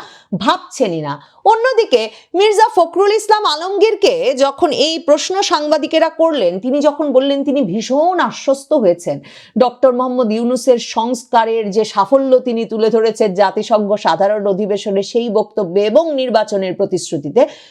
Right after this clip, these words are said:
মির্জা ফখরুল বললেন, "এটা তেমন কোনো সমস্যা না, আমরা তো রাজি হইনি, কাজেই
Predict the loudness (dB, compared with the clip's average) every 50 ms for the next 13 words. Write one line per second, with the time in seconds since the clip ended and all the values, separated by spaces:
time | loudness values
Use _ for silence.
0 | _ _ -4 0 0 2 2 2 2 0 -2 0 0 0 2 0 0 0 0 0
1 | 0 -2 -2 0 0 0 0 0 -2 -2 -2 -2 -2 -4 -4 -2 0 0 0 -2
2 | -2 -2 -2 -2 -2 -4 -4 -4 -4 -2 0 0 0 -2 -2 -2 0 0 0 2
3 | 2 2 2 2 0 0 0 0 2 2 0 0 0 0 -2 -4 -8 -20 -20 -10
4 | _ 0 0 2 2 0 -2 -2 -4 -6 -8